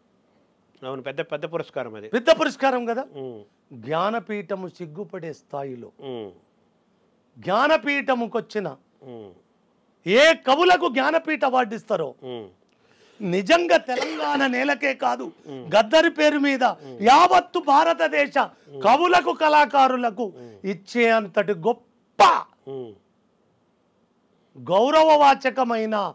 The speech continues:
Speaker 1: ఉమ్.
Speaker 2: ఒక అవార్డును ప్రకటించండి.
Speaker 1: ఉమ్.
Speaker 2: ఒక లక్ష నూట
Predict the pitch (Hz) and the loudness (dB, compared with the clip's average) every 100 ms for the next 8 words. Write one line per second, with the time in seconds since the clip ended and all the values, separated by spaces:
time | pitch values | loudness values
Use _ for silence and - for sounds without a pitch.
0 | - 120 110 170 190 165 156 202 262 269 | -14 -16 -4 0 2 2 2 4 4 4
1 | 262 247 208 _ _ _ 165 180 226 196 | 0 -2 -4 _ _ _ -4 -2 -2 -4
2 | 240 170 226 220 208 170 131 123 113 101 | -6 -2 -2 -2 -6 -8 -12 -20 -20 -14
3 | - 233 - 269 240 196 - 330 349 - | 0 2 4 4 2 0 2 4 4 0
4 | _ _ _ - 202 262 294 285 | _ _ _ -8 -2 2 4 4